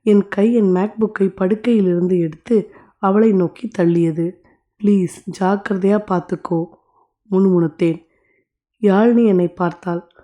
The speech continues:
"நோ, நோ, என் ஃபோன்ல எழுதிக்கிறேன். எதுக்கு உனக்கும் உன் அருமையான MacBook-க்கும் பாரமா?"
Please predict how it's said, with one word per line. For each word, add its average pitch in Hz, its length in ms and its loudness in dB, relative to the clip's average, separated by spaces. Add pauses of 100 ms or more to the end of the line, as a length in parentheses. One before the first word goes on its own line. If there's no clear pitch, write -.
(300)
"நோ, 233 260 4
நோ, 214 300 2
என் 220 180 2
ஃபோன்ல 240 440 2
எழுதிக்கிறேன். 180 560 -2 (500)
எதுக்கு 226 400 2
உனக்கும் 214 540 2
உன் 190 220 0
அருமையான 214 560 0
MacBook-க்கும் 196 720 -2
பாரமா?" 180 440 -2